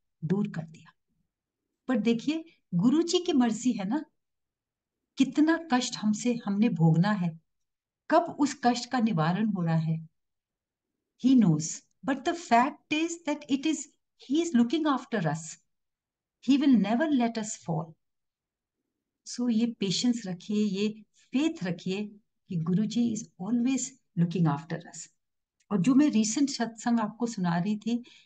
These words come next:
कि गुरु जी ने तब टू थाउजेंड सिक्स में दोनों से दबवाया था। अभी तीन हफ्ते पहले की बात है। अ, this I came to know for my daughter later because बच्चे आज,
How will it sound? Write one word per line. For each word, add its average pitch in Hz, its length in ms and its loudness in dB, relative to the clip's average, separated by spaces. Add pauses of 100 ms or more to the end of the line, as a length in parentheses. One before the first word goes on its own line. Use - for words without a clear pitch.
(140)
कि 254 80 -2
गुरु 240 280 0
जी 285 160 2
ने 294 140 4 (460)
तब 339 200 -2 (120)
टू 254 120 0
थाउजेंड 254 400 0
सिक्स - 380 -4
में 240 140 2
दोनों 208 260 0
से 233 200 0
दबवाया 156 540 -2
था। 156 280 -8 (1500)
अभी 247 180 2
तीन 294 360 2
हफ्ते 240 280 -4
पहले 233 340 0
की 226 160 -2
बात 165 340 0
है। 240 160 -8 (640)
अ, 180 60 -4 (880)
this 247 220 0
I 233 200 4
came 240 220 6
to 247 120 2
know 240 180 6
for 233 160 -2
my 190 240 -2
daughter 202 560 0
later 185 400 0
because 220 240 -2
बच्चे 185 300 -2
आज, 208 240 -2